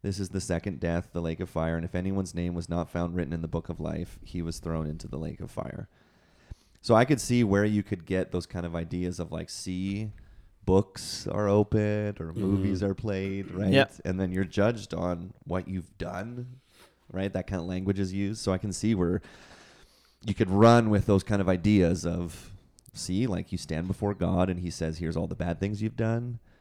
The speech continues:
Speaker 1: and here's all the good things you've done,
Speaker 2: Mm-hmm.
Speaker 1: and you made it." So, uh, is that what this is talking about? Or, like, I don't know, initial thoughts of this scene that John has a vision of? Uh,
Speaker 2: There's a,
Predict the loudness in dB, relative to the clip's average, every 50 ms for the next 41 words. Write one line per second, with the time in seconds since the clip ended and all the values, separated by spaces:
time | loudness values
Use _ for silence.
0 | _ _ -14 -12 -10 -10 -8 -8 -10 -10 -8 -4 -4 -2 -2 0 -2 -2 -2 -4
1 | -2 -2 -2 0 2 2 2 2 0 -2 -2 -2 0 0 2 2 2 0 0 -2
2 | -2 -2 -4 -4 -4 -2 0 0 2 2 0 -2 -4 -8 -12 0 4 6 6 6
3 | 6 4 2 -4 _ _ _ _ -2 2 4 4 4 4 2 4 4 4 6 6
4 | 6 6 6 6 6 4 0 0 0 0 0 0 0 2 2 2 2 0 -2 0
5 | 2 2 2 2 4 4 4 4 4 4 6 6 6 6 6 4 2 0 -2 -4
6 | -2 4 6 6 6 6 2 0 4 6 8 8 8 6 4 -2 -2 0 2 2
7 | 0 0 0 -6 -10 -12 -16 _ _ -20 -20 -20 _ -20 _ -10 -6 -4 -2 -2
8 | -2 0 0 0 0 0 0 -2 -2 -4 -4 -4 -2 -2 -2 -4 -2 -2 -4 -4
9 | -4 -6 -6 -4 -6 -4 -4 -6 -6 -4 -4 -2 -2 -4 -6 -8 -16 -20 _ -20
10 | -20 _ _ _ -20 _ _ _ _ _ _ _ _ _ -20 -20 _ -8 -6 -4
11 | -4 -4 -6 -6 -6 -6 -8 -8 -12 _ -20 -18 -4 4 8 8 8 8 6 6